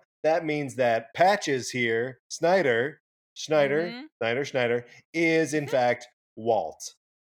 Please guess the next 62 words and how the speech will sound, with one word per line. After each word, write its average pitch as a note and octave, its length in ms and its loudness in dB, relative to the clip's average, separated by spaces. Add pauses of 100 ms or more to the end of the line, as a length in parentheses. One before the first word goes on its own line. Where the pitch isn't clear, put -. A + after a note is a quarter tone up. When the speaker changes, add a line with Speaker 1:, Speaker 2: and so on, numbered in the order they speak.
(580)
Speaker 2:
Yes, - 500 -4
and A#3+ 160 -8
so B3+ 220 -4
immediately, A3+ 920 -8 (340)
Walt A3 340 -2 (540)
drives A#3+ 400 -2
<laughs> - 160 -2
up - 160 -6
and A#3+ 120 -12
Speaker 1:
<laughs> - 20 -16
Speaker 2:
parks, F#3+ 280 0
Speaker 1:
Yep. D#3 180 4 (140)
Speaker 2:
and A#3+ 80 -8
this E4+ 160 -6
is F4+ 160 -10
the E4+ 120 -6
gentleman C4 360 -4
with C4 100 -12
the - 80 -18
patch G#3+ 400 -4
that G3 100 -12
we've G#3 140 -18
been A3 120 -14
seeing, G#3+ 260 -12 (260)
and - 180 -6
seeing G#4 220 -8
more D#4+ 140 -4
and D4+ 80 -6
more D4+ 160 -2
of, C4+ 60 -4
and C#4 100 -4
I A4+ 140 -2
was D#4 140 -10
happy A#3+ 300 -2
to F3 80 -12
see G3+ 140 -14
him F#3+ 60 -16
at F3 60 -18
the - 40 -20
beginning E3+ 200 -14
of D#3 40 -12
the D3+ 60 -8
episode. D#3 220 -12
I A#3+ 120 -2
like G3+ 240 -8
this D#3 160 -20
guy. - 100 -16
I - 360 -14
mean, C3 80 2
Speaker 1:
Yeah. G#2+ 120 -2
Speaker 2:
well, A#3 260 -8 (120)
obviously, G#3+ 680 -8
we F#3+ 100 -18
were F#3+ 60 -14
supposed F#3 400 -12
to, F3 200 -12
and D#3+ 300 -16
<laughs> - 80 -20
we'll B3 200 -8
get A3 240 -8
to G3 80 -18
s-, F3+ 200 -20